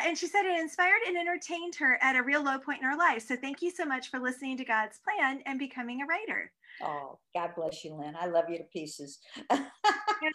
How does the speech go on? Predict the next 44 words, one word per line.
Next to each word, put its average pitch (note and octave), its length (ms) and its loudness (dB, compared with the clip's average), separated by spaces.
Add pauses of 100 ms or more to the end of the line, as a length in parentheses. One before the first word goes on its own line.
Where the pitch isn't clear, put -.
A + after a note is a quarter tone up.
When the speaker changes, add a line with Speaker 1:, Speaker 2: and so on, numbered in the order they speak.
Speaker 1:
Tracy G4+ 500 -2
said D#4 280 4
that C4 160 2
she D#4+ 180 -2
loves C#4+ 320 0
charity, C4+ 500 0 (140)
and C#4+ 140 2
it D#4 80 4
is F4+ 220 2
fun D#4 200 4
to D4 80 -2
see D4 140 -2
that B3+ 200 4
redemption. B3 480 -2
Speaker 2:
Really? B4 360 10 (180)
Stacy F4+ 480 6
said A#4+ 220 0
that? C5+ 220 4 (360)
Speaker 1:
Yeah. - 260 6
Speaker 2:
Oh, - 20 -6 (420)
good F#4+ 160 2
for F#4 220 2
you. D#4 520 8
That's B3 180 4
exactly B3+ 540 4
how A#3+ 160 6
I B3+ 140 8
feel A#3+ 300 0 (120)
<laughs> - 120 -6
too. E4+ 440 2 (220)
And B3+ 100 0
what's - 240 8
your G#4 120 6
fa-, - 300 8
I, F#3 160 4 (260)
what's G4+ 320 -2
their A4 120 6
favorite, A#3 640 2
uh, D#3 300 2
out E3+ 140 2
of F3 140 -8
the C#3+ 240 0 (260)
O'Connor A3 480 0
men? F3+ 420 -2